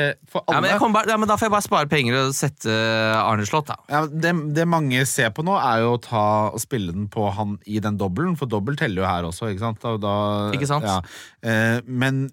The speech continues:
Speaker 1: sånn som min hjerne tenker, er at det store oppsiden her er å gå for, eh, <clears throat> for eksempel, eh, Potter, da, eller Moyes, eh, hvor de lagene møter,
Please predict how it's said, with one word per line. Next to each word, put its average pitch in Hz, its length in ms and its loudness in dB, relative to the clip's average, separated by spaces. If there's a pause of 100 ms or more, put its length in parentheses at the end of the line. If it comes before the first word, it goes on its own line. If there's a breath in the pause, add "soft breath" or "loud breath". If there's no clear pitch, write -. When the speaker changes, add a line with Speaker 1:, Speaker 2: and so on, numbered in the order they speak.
(340)
Speaker 1:
sånn 107 240 -4
som 113 160 -8
min 98 320 0
hjerne 101 400 0
tenker, 139 400 -2
er 104 160 2
at 92 80 -6
det 113 160 -2
store 107 400 -2
oppsiden 104 400 -4
her 202 160 0
er 101 160 0
å 107 80 0
gå 92 320 -4
for, 104 320 -2 (480 soft breath)
eh, 104 340 -2 (140)
<clears throat> 92 240 -2
for 117 80 -2
eksempel, 98 640 -4 (100)
eh, 98 280 0 (200)
Potter, - 540 -6
da, 123 220 4
eller 92 100 0
Moyes, 139 760 0 (440 loud breath)
eh, 123 380 0
hvor 117 240 2
de 120 480 -2
lagene 107 400 0
møter, 120 600 -2